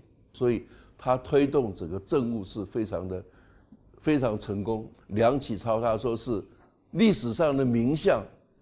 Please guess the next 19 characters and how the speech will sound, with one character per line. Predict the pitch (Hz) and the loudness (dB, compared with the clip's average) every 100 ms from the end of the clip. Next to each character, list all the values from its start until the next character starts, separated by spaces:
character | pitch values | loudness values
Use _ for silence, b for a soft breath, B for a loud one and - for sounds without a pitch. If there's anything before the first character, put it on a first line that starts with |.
| _ | _
张 | 151 135 | 2 4
居 | 139 131 | 2 -2
正 | 139 117 | -2 -2
绝 | 117 113 | -2 0
对 | 131 | -2
是 | - 107 | -4 -6
一 | 104 | -6
个， | 95 98 - b b b | -4 -6 -8 b b b
而 | 135 | 2
且 | 143 | 2
其 | 139 160 | 2 0
实 | 151 127 | -2 0
可 | 143 | 0
以 | 117 | 2
说 | 127 | 0
张 | 143 143 | 2 0
居 | 143 139 | 2 0
正 | 139 | 0
是 | 139 135 | 0 -4